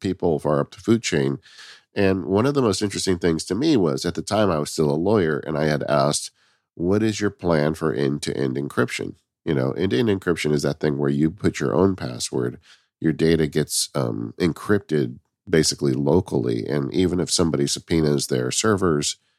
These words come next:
they, they can't unencrypt it. They don't have the ability to do it. Uh, like, uh, Obsidian has this, Day One has this, um, uh, Devon Think has this. So there's several apps where you can encrypt it locally, and then you have what's called end-to-end encryption.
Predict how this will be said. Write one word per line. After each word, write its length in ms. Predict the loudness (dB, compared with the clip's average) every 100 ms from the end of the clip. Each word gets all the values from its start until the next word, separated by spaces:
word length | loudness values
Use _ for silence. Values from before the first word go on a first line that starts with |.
| _ 2
they, 160 | 2 2 _
they 120 | 0
can't 340 | 2 0 0 0
unencrypt 460 | -2 0 -2 -4
it. 120 | -6 2
They 100 | 2
don't 160 | 4
have 120 | 0
the 80 | 0
ability 440 | -2 0 -2 -2 -6
to 100 | -8
do 220 | -6 -6
it. 140 | -6 _
Uh, 100 | -8 0
like, 220 | 0 0 -14 -18 -20 _
uh, 120 | -10 -4
Obsidian 580 | -4 2 2 4 2 2
has 320 | 2 2 0
this, 400 | 0 0 0 -4
Day 280 | -2 2 4
One 240 | 2 0
has 260 | 0 -2 -2
this, 460 | -2 -2 0 0 -2
um, 380 | -8 -6 -8 -10 _ _ _ _ -6
uh, 260 | -4 -4 -8 -12 0
Devon 300 | 2 2 0
Think 280 | 0 -2 -2
has 260 | -6 -4
this. 140 | -2 2
So 140 | 2
there's 200 | 2 0
several 300 | 0 2 0
apps 360 | 0 -2 -2 -2
where 140 | 2 2
you 160 | 2
can 300 | 2 0 0
encrypt 500 | -6 -8 0 0 0
it 140 | -4 0
locally, 640 | 0 0 0 2 2 2
and 140 | -2 -2
then 140 | -2
you 80 | -2
have 180 | -4 -4
what's 380 | -6 -4 -8 -8
called 260 | -10 -8 -6 -6
end-to-end 320 | -6 -6 -6 -4
encryption. 340 | -4 -2